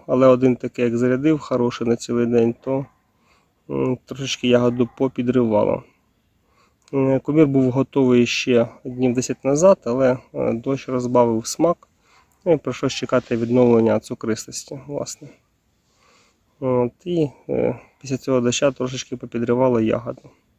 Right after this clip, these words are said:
М, кумір залишається на ділянці, дивимось, будемо за ним спостерігати дальше, далі, але, адже, м, доволі таки хороша ягода. За розмірами, конечно, вообще шикарно.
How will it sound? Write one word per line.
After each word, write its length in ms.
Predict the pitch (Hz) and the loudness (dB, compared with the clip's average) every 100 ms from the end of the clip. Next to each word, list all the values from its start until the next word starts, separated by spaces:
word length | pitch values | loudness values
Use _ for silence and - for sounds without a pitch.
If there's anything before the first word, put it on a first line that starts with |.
| _ _ _ _ _ _ _ _ _ 143 | _ _ _ _ _ _ _ _ _ -4
М, 260 | 135 131 | 0 0
кумір 300 | 123 143 151 | 0 4 4
залишається 540 | 131 127 123 120 110 123 | 4 0 2 -2 0 0
на 80 | |
ділянці, 440 | 120 131 180 190 127 | 2 2 0 0 -6
дивимось, 520 | 127 127 123 120 120 | 0 2 2 2 0
будемо 360 | 123 120 117 117 | -2 2 2 4
за 80 | |
ним 120 | 120 117 | 2 0
спостерігати 680 | - 120 131 120 117 117 | -4 -10 -2 2 2 2
дальше, 680 | 117 151 170 160 - 143 143 | 0 0 0 -4 -8 -4 -4
далі, 340 | 135 151 156 | 2 2 4
але, 380 | 131 113 120 - - | 2 2 2 -2 -4
адже, 420 | 120 131 135 135 _ _ _ _ _ 131 | -4 2 2 2 _ _ _ _ _ -6
м, 280 | 127 123 | -2 -2
доволі 280 | 120 127 131 | 0 2 2
таки 260 | 117 123 127 | 0 -8 -10
хороша 920 | - 120 127 127 - - 127 127 123 _ - | -4 0 2 0 -2 -2 2 2 2 _ -12
ягода. 760 | 123 120 120 113 107 107 - 131 _ _ | -4 4 4 4 0 -4 -8 -10 _ _
За 180 | 127 120 | -4 0
розмірами, 640 | 151 151 127 120 113 120 | 2 2 2 2 0 -4
конечно, 500 | 123 127 131 127 - | -8 -12 -12 -14 -18
вообще 460 | 143 143 139 - 135 | -18 -12 -12 -10 -14
шикарно. 560 | - - - 143 143 | -16 -14 -12 -10 -10